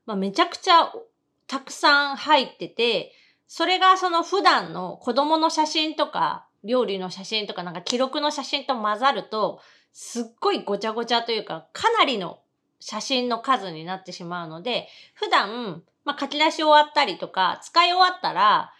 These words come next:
えっと、削除するんじゃなくって、あの、非表示。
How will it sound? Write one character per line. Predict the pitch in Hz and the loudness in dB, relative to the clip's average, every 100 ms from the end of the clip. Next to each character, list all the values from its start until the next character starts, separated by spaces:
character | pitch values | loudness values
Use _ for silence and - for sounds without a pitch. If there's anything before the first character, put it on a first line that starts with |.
| _ - | _ -16
え | 175 | -12
っ | |
と、 | 190 | -10
削 | - 415 415 277 | -4 -4 -4 -2
除 | 269 | -2
す | - | -2
る | 208 | -10
ん | 214 | -8
じ | 180 | -8
ゃ | |
な | 175 | -8
く | 180 175 | -10 -12
っ | |
て、 | - - 226 | -8 -4 -2
あ | 175 | -2
の、 | 156 | -8
非 | - 220 214 453 453 | -10 -10 0 4 4
表 | 202 | 4
示。 | 170 | -2